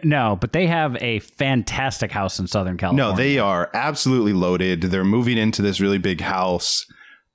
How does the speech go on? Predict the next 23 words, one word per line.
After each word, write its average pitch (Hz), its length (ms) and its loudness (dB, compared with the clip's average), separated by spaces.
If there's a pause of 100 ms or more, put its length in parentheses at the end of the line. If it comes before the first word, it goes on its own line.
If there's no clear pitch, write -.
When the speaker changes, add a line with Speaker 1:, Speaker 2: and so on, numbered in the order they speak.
(340)
Speaker 2:
And, 113 600 2 (160)
um, 104 540 2
they, 135 260 2
they 131 140 2
move 160 200 2
in 151 120 2
right 135 160 0
before 104 260 0
Christmas, 170 840 0
and 104 760 0 (840)
they 123 480 2
are 117 180 0
worried 165 420 2
because 135 280 0
there's 113 140 0
been 117 140 2
a 110 40 0
string 120 340 0
of 92 160 -2
robberies 85 880 0 (180)
in 104 300 2
their 87 120 0
neighborhood. 78 720 0